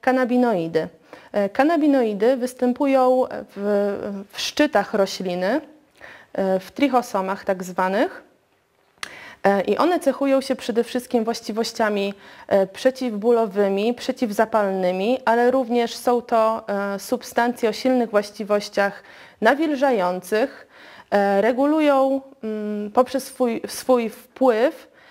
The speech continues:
e, na, na skórę, regulują pracę, mm, w wytwarzaniu sebum, ale również przyczyniają się w dużej mierze do, e, wymiany komórkowej, do usuwania obumarłych, e,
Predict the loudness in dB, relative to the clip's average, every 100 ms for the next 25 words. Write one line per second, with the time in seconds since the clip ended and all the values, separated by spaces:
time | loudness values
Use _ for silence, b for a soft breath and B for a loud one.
0 | B B -2 0 0 0 0 0 0 0
1 | 0 -2 0 2 4 4 4 2 0 2
2 | 2 2 2 0 0 0 0 0 -4 -10
3 | -8 -6 -6 -8 -8 0 0 2 0 0
4 | 0 0 -2 -4 -12 -6 0 0 2 0
5 | 0 -4 B B B 2 4 4 2 0
6 | 0 -4 -8 -2 0 2 2 0 0 -2
7 | -2 0 2 2 0 -2 2 2 2 2
8 | 2 0 B B B -6 -4 -2 -2 0
9 | 2 4 2 2 0 0 0 0 -2 0
10 | 0 0 -2 -4 -4 0 2 0 -2 -2
11 | 0 0 0 0 0 0 2 2 -2 -4
12 | -20 B B B B -4 -2 -6